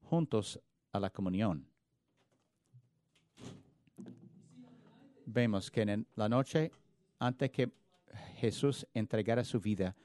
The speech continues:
voluntariamente para ti, tuvo una comida con sus seguidores y tomó los elementos,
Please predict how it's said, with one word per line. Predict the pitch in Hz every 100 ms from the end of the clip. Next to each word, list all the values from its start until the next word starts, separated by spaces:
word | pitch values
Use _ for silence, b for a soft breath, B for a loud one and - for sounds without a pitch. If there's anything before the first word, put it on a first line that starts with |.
| b
voluntariamente | - 110 101 113 110 117 135
para | 135
ti, | 123 101 92 B B B B
tuvo | 143 139
una | 147 123
comida | 127 113 120
con | 120
sus | - 123
seguidores | 101 95 123 180 110 - - b b b b b b b -
y | 113
tomó | 120 117
los | 135 127 -
elementos, | 120 113 113 131 - 104 - -